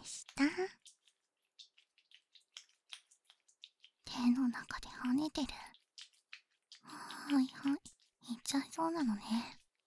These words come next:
それじゃ、今度こそピューピューさせてあげるから、耳に意識集中してよーく聞きなさいね。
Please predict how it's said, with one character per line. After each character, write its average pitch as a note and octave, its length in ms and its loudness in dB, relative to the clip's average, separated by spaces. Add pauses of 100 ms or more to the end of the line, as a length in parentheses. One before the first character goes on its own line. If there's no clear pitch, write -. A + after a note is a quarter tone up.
(840)
そ - 200 -6
れ A#3 80 2
じ - 200 -6
ゃ、 C4+ 100 2 (800)
今 F4 240 4
度 D#4 120 2
こ - 140 -4
そ - 180 0
ピ - 180 4
ュ D4 100 8
ー E4 60 0
ピ C#4 120 6
ュ A#3+ 40 10
ー A3 40 8
さ - 200 -4
せ - 160 0
て - 100 0
あ A#3+ 80 10
げ B3+ 140 8
る C4 100 2
か - 180 -2
ら、 - 280 -2 (560)
耳 G#3+ 240 12
に G3+ 260 4
意 B3 60 8
識 - 240 -4
集 B3 300 6
中 C4+ 240 6
し - 100 0
て C4 100 2
よ B3 80 8
ー D4+ 560 6
く - 120 -2
聞 - 200 -2
き A#3 120 10
な A3 140 6
さ - 200 0
い - 20 -6
ね。 - 460 -10